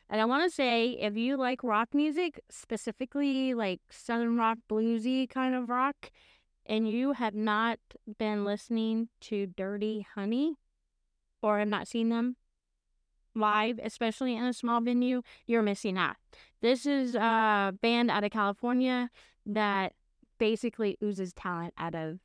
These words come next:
every pore of every one of their bodies. They, every note is pristine.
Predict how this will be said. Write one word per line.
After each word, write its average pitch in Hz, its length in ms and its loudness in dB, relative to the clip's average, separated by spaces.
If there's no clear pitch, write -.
every 175 480 -4
pore 165 520 -6
of 156 200 -8
every 165 280 -6
one 160 180 -6
of 151 100 -4
their 139 160 -8
bodies. 127 520 -14
They, 180 500 -2
every 233 300 2
note 175 400 -2
is 185 220 -4
pristine. 254 720 -2